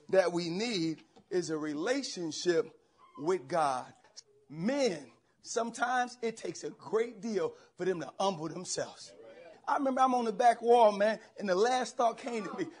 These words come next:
I already had paid the price, wanted to get saved, was ready. And then the devil came and said, "If you walk down there, everybody gonna know you ain't got it going on, that you couldn't do it alone, that you couldn't make it,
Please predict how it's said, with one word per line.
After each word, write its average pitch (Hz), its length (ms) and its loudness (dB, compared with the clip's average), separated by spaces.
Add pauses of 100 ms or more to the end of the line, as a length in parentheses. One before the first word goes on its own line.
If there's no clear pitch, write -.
I 294 100 6
already 269 440 8
had 202 160 6
paid 233 240 4
the 254 80 -6
price, 196 380 4 (180)
wanted 220 320 2
to 247 60 -8
get 220 160 -6
saved, 196 400 2 (160)
was 185 240 0
ready. 185 380 4 (300)
And 220 140 0
then 220 80 -2
the 175 80 -6
devil 214 320 4
came 202 320 -2
and 156 80 -4
said, 190 300 4 (200)
"If 175 140 -4
you 151 120 -10
walk 208 280 2
down 190 320 0
there, 160 240 -2 (240)
everybody 196 540 0
gonna 190 200 -4
know 190 260 -2 (180)
you 180 180 -6
ain't 185 140 -6
got 175 180 4
it 160 80 -4
going 165 240 -4
on, 180 300 -2 (200)
that 160 160 -8
you 180 80 -8
couldn't 185 260 0
do 202 180 0
it 165 80 -4
alone, 175 260 -2 (220)
that 175 160 -6
you 185 60 -8
couldn't 175 300 -2
make 220 220 0
it, 180 140 0